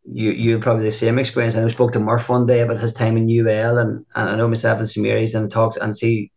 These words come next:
like, when you see the Sam-, the, the Cork U C C lads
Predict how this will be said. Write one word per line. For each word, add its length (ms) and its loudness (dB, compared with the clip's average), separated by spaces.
like, 360 -8
when 240 -8
you 60 -6
see 180 -2
the 100 -2
Sam-, 320 -4
the, 80 -6
the 260 -8
Cork 340 -2
U 60 -4
C 140 -4
C 160 -2
lads 480 -2